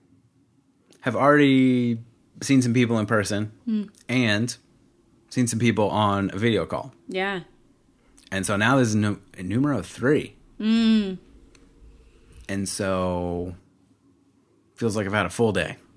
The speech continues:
Speaker 1: Full day.
Speaker 2: Yeah. I mean, and you're not done yet.
Speaker 1: I'm not. No. I am not.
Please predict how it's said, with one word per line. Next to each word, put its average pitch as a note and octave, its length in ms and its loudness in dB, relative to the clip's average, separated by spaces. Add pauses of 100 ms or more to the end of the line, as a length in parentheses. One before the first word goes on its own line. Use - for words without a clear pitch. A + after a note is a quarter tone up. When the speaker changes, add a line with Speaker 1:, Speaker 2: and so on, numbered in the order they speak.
(680)
Speaker 1:
Full - 540 -10 (220)
day. - 240 -14 (140)
Speaker 2:
Yeah. E3 460 -2
I C#3 60 -4
mean, E3 420 -2
and D#3+ 440 -10 (220)
you're F3+ 200 -14
not E3+ 260 -10 (260)
done F3 320 -6
yet. F#3+ 440 -6 (1040)
Speaker 1:
I'm A#2+ 120 2
not. A2 300 4 (340)
No. G#2 280 0 (1120)
I - 60 -14 (140)
am - 140 -14
not. - 200 -18